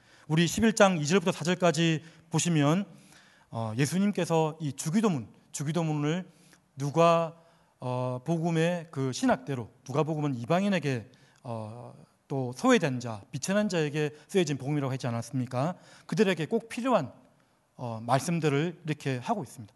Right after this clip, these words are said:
예수님이 "이렇게 기도하라"라고 지금 가르치고 계십니다. 뭐라고 하고 있죠? 첫 번째는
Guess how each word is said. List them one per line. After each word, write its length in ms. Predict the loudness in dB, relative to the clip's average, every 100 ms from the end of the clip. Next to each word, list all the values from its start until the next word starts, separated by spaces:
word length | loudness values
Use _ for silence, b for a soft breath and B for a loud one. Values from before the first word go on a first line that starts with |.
| b
예수님이 360 | -6 -2 -2 0
"이렇게 280 | 0 -2 -4
기도하라"라고 840 | -4 -4 -4 -8 -14 -4 -2 -2
지금 200 | -4 -4
가르치고 340 | -2 -2 -4
계십니다. 420 | -10 -10 -12 -12 -18 b b b
뭐라고 360 | 2 4 6 4
하고 340 | 0 -2 -4
있죠? 320 | -6 -6 -6 -8 b b b b
첫 180 | -4
번째는 500 | -2 0 0 0 -4